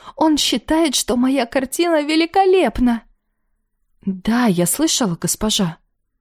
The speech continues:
"Я всегда подозревала, что доктор Гелфинг хорошо разбирается в искусстве, чувствует его. И он богат, берёт к себе в пациенты только самых состоятельных жителей города.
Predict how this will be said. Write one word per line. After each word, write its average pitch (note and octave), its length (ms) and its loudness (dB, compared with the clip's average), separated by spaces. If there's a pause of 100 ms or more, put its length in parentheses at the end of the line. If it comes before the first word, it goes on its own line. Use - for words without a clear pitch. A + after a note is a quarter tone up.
(800)
"Я D#4 220 2
всегда A3+ 420 -2
подозревала, G#3+ 720 -2
что - 220 -4
доктор G3 380 -2
Гелфинг G3 580 0
хорошо A#3+ 500 -2
разбирается G#3 640 -2
в G3+ 80 -2
искусстве, F3+ 720 -4 (260)
чувствует E3+ 680 0
его. F3+ 340 -2 (560)
И G4 100 2
он E4 200 4
богат, G#3 560 -2 (240)
берёт C#4 340 2
к - 60 -14
себе A3+ 280 -2
в - 100 -10
пациенты A#3 640 -2
только G3 380 -2
самых D4 500 -2
состоятельных A3+ 1000 -2
жителей G3 480 -2
города. F3 500 -2